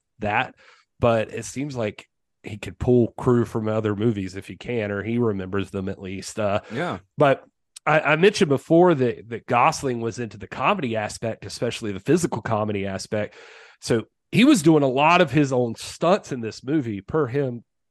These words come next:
Speaker 1: he said in one interview, uh, "I did most of that. The physical comedy element was a big draw for me. I grew up on those films. It's something I always wanted to do, so I wanted to make sure that I did all those things. But I did have a great stunt guy.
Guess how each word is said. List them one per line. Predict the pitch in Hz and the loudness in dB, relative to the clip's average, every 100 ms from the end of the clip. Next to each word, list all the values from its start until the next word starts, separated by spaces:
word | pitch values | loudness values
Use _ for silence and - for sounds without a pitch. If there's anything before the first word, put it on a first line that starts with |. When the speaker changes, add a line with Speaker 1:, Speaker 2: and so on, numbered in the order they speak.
| _ | _
Speaker 1:
he | - 117 | -16 -16
said | - 107 90 - | -12 -12 -12 -14
in | 110 110 | -10 -2
one | 135 | 2
interview, | 131 120 110 110 107 | 2 0 -4 -6 -4
uh, | 104 - - - | -6 -8 -20 0
"I | 156 | 4
did | 196 175 | 4 4
most | 156 180 - | 2 0 0
of | 131 | -6
that. | 107 95 | -6 -8
The | - | -4
physical | 170 143 139 | -4 -4 -8
comedy | - 147 143 139 | -2 -2 0 -2
element | 135 139 135 135 | 0 0 -2 -4
was | 123 120 | -4 -4
a | |
big | 107 170 139 | -2 -2 0
draw | 139 147 156 | 4 6 4
for | 123 | 0
me. | 110 101 95 | -8 -8 -8
I | 98 | -10
grew | 117 170 156 | 2 6 8
up | 165 170 | 6 4
on | 131 107 | 0 0
those | 101 - | -6 -8
films. | 107 78 76 - - - | -8 -8 -12 -20 -12 -2
It's | 127 | 2
something | 151 165 143 | 2 2 4
I | 135 | 6
always | 139 156 151 - | 6 6 4 4
wanted | 139 123 | 2 2
to | 107 | -4
do, | 131 143 120 | 0 0 0
so | - 113 | -4 -4
I | |
wanted | 131 147 131 | 0 -2 -2
to | |
make | 123 131 | -6 -8
sure | - 147 | -4 -2
that | 127 120 | 0 -2
I | 113 | -2
did | 147 151 | -2 0
all | 131 120 | 0 -2
those | 113 104 | -6 -10
things. | - 156 120 - - - - _ _ - | -6 -6 -6 -12 -20 -20 -20 _ _ 2
But | 180 | 4
I | 165 | 6
did | 240 | 6
have | 220 180 | 6 4
a | 156 | 4
great | 170 165 | 2 0
stunt | - 220 220 147 | -2 2 2 0
guy. | 135 104 98 | -8 -6 -12